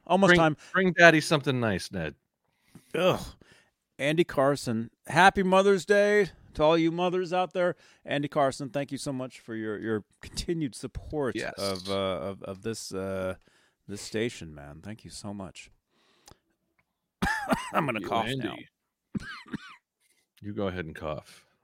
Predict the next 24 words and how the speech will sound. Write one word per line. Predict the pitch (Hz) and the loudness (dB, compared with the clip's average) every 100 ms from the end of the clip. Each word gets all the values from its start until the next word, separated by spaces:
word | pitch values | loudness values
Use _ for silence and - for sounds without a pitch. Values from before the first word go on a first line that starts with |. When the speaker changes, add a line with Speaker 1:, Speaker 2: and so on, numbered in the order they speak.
| _ | _
Speaker 2:
Yes. | 101 78 - - - - _ _ _ _ _ _ _ _ _ _ _ _ _ _ _ _ _ _ _ _ _ _ _ | -6 -6 -10 -16 -18 -20 _ _ _ _ _ _ _ _ _ _ _ _ _ _ _ _ _ _ _ _ _ _ _
Ned | 131 127 113 | 0 2 2
Ward. | 113 104 82 85 - - - - - - - - _ _ _ _ _ _ _ _ | 2 0 -2 -10 -16 -16 -16 -16 -16 -16 -18 -20 _ _ _ _ _ _ _ _
Speaker 1:
Yeah. | 117 127 113 90 78 _ _ _ | 0 4 4 2 -8 _ _ _
Yeah, | 104 87 | -6 -4
he | 98 | -4
wants | 107 98 - | -2 -4 -4
out. | 92 85 85 | -4 -4 -6
But | 95 | -2
he, | 160 | 0
he | 185 208 | 4 4
was | 247 | 6
actually | 220 196 - | 6 4 4
already | 185 139 | 2 6
out | 139 156 147 | 6 4 2
today | 120 95 87 | 0 2 0
for, | - 98 | 0 2
like, | 85 85 | 2 2
an | 90 | 0
hour | 87 85 85 87 95 | 2 2 2 -2 -6
or, | 101 85 - | -10 -10 -8
or | 90 | -8
so. | - 101 87 90 | -2 -2 -2 -8
And, | 90 | -16